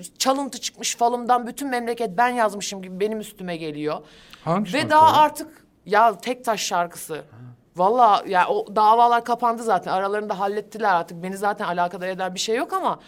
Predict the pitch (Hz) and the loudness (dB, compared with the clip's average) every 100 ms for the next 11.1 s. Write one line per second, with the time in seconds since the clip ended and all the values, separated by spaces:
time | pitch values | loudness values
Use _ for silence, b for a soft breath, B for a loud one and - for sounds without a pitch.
0 | B B - 185 220 - 208 233 247 - | B B -2 4 4 4 0 2 2 2
1 | - 220 247 190 - 254 - 214 214 220 | -4 -4 -4 -6 -2 -2 -2 -2 -2 -2
2 | 202 214 226 233 190 208 226 247 214 202 | -8 -2 -2 -2 0 4 4 2 2 2
3 | 220 294 285 185 190 202 240 196 240 370 | 2 0 0 0 0 2 2 2 -4 -2
4 | 302 247 202 175 165 165 160 160 147 151 | 0 0 0 -2 -2 0 -2 -2 -4 -4
5 | 160 151 151 143 B B - 240 277 - | -2 0 -2 -4 B B -2 -2 -2 -6
6 | - 220 214 240 - 233 247 247 254 240 | -2 -2 -2 -6 -6 -6 -6 -4 -2 0
7 | 262 - 349 320 - 240 247 311 b b | 0 0 -6 -6 2 2 2 -6 b b
8 | b b 165 214 262 254 302 302 262 254 | b b -6 0 2 4 4 2 0 0
9 | 262 285 247 226 277 294 226 165 151 143 | -4 -6 0 2 2 -2 -4 -4 -6 -8
10 | 131 - 196 170 180 196 202 - - 135 | -6 2 2 4 2 2 -6 -8 -6 -4
11 | 120 | -2